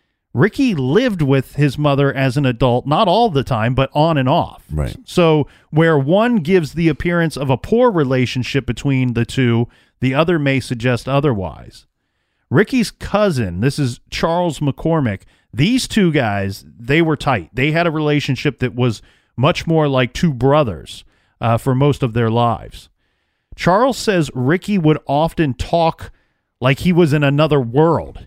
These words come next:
Speaker 2: Mm-hmm.
Speaker 1: And he suspects Ricky might have suffered from maybe schizophrenia.
Speaker 2: Okay, yeah.
Speaker 1: Or bipolar disorder.
Speaker 2: Yeah, didn't his, like, doctor when he, he was a kid, uh,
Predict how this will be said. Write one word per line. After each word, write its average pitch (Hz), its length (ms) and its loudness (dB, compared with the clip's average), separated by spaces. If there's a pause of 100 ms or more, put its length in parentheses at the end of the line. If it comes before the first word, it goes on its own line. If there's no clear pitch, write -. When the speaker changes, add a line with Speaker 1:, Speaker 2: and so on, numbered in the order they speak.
(140)
Speaker 2:
Mm-hmm. 73 480 -2
Speaker 1:
And 143 380 2
he 190 280 -2
suspects 160 600 -2
Ricky 156 340 -2
might 147 320 0
have 127 380 -2 (240)
suffered 147 500 0
from 127 240 0
maybe 127 320 0
schizophrenia. 127 960 -4 (720)
Speaker 2:
Okay, - 340 -4 (300)
yeah. 120 140 -10 (260)
Speaker 1:
Or 143 340 0 (440)
bipolar 135 540 0
disorder. 95 540 -8 (180)
Speaker 2:
Yeah, 76 180 -2
didn't 85 340 -2
his, 73 220 -4
like, 73 200 -4 (220)
doctor 73 440 -4
when 71 140 -4
he, 69 300 -8
he 67 60 -10
was 65 140 -10
a - 40 -12
kid, 76 400 -4
uh, 62 240 -6